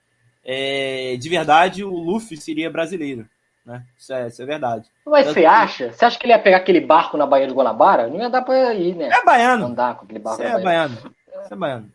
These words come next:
Speaker 2: Ah, tá. Ah, não, se fosse, ah, não, brasileiro, tá? Entendi carioca, porque na Baía de Guanabara aquilo ali não anda. Desculpa,
Speaker 1: Não, não é
Speaker 2: desculpa.
Speaker 1: baiano.
Speaker 2: Brasileiro eu aceito.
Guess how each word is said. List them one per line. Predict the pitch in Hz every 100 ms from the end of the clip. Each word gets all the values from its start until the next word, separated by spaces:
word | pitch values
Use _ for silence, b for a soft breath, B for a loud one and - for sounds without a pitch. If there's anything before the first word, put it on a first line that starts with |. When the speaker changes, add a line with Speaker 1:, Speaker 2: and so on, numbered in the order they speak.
| -
Speaker 2:
Ah, | 156 214
tá. | 190 - -
Ah, | 277
não, | 285
se | -
fosse, | 262 262
ah, | 226
não, | 208 165
brasileiro, | 196 202 226 180 147
tá? | - 143
Entendi | 151 175
carioca, | 208 185 151 143
porque | - 165
na | 147 170
Baía | 165 180
de |
Guanabara | 175 185 160 185
aquilo | 202 202
ali | 226
não | 233
anda. | 147 120 -
Desculpa, | - - 143 123
Speaker 1:
Não, | -
não | 190
é |
Speaker 2:
desculpa. | 214 180
Speaker 1:
baiano. | 143 117 110
Speaker 2:
Brasileiro | 131 143 151 165
eu | 190
aceito. | 190 120